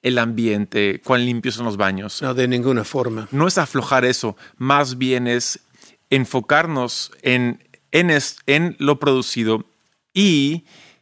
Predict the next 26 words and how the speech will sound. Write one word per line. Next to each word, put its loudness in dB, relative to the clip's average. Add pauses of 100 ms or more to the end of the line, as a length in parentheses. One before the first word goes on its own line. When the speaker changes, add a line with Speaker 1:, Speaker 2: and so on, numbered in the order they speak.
(420)
Speaker 1:
lo 4
espiritual. -2 (640)
Y 0
que, -2
y 0
creo 2
que -2 (200)
ahí 2
el, -2 (400)
el, 4 (160)
lo 2
que -6
está 2
en, -2
entre 2
líneas -2
o 2
el 2
relieve 2
que -4
podemos -2
ir -4
sintiendo -2
ahí 2
es 0
que -4